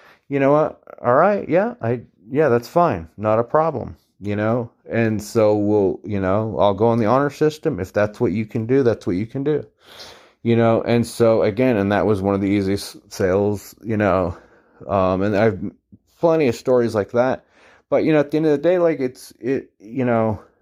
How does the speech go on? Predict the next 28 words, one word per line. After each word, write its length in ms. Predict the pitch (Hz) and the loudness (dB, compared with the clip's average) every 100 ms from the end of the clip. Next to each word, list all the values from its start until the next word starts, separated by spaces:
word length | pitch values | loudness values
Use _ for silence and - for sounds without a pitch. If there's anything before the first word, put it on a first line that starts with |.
| _ _ _ | _ _ _
if 160 | 123 165 | -6 0
you 100 | 147 | 0
approach 480 | - 185 180 214 208 | 0 2 2 2 -2
it 140 | 127 | 2
that 280 | 156 143 85 | 2 2 0
way, 540 | 139 123 92 101 107 _ _ _ _ _ _ _ _ _ _ - | 2 2 0 -2 -8 _ _ _ _ _ _ _ _ _ _ -2
it's 180 | 139 | -2
just 380 | - 170 165 - | 0 -2 -2 -10
super 580 | - 156 156 160 160 120 113 | 0 0 0 0 2 0 -2
no 560 | 87 110 123 135 143 139 | -6 -2 2 4 4 2
pressure 580 | 139 143 135 135 135 104 | -2 -4 -2 -2 -2 0
whatsoever, 960 | 113 - - 104 123 90 92 101 - _ _ _ _ | -2 -4 -4 0 2 2 0 0 -6 _ _ _ _
you 140 | 104 | -6
know, 400 | 101 98 95 98 - | -2 -2 -2 -4 -2
and 120 | 113 | -2
it 60 | |
just 220 | 104 117 - | 0 -4 -2
kinda 200 | 139 110 | -2 -2
shifts 500 | - 147 135 - - | -2 0 0 -4 -8
the 100 | 113 | -4
conversation 760 | 127 113 104 117 110 113 120 | 0 0 -2 0 0 0 -2
in 80 | 110 | 0
their 140 | 98 | 0
mind 360 | 101 110 110 98 | 2 2 0 -4
from, 260 | - 95 80 | -4 -4 -2
"Should 240 | - 143 | 0 2
I 120 | 117 | 2
buy?" 520 | 85 107 120 110 90 | 2 0 2 0 -2